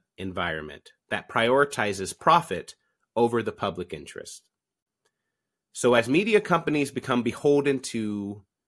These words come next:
this small conglomerate that owns and operates all of the media, one,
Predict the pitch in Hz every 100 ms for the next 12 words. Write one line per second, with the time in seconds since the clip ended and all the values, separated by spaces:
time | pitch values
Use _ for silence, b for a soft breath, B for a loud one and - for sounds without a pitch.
0 | _ _ _ _ 110 123 - - 127 143
1 | 160 175 165 139 123 123 120 120 117 -
2 | - - _ _ _ _ _ 117 107 -
3 | _ - 120 131 123 120 113 110 110 101
4 | 95 - - _ _ _ _ - 127 127
5 | 117 98 131 185 85 76 87 92 165 127
6 | 87